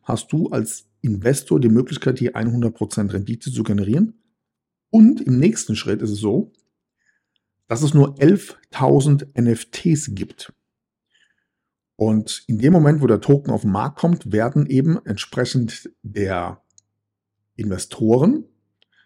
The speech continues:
die erst im öffentlichen Sektor, also nach April, investieren,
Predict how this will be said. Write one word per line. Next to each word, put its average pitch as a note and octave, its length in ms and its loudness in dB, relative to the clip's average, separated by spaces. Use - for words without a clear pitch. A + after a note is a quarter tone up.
die G#2+ 280 -4
erst G#2+ 360 -8
im G#2 300 -10
öffentlichen E3 560 2
Sektor, A#2 640 -2
also G2+ 200 -8
nach A#2+ 340 -2
April, G#2 600 -4
investieren, B2 840 0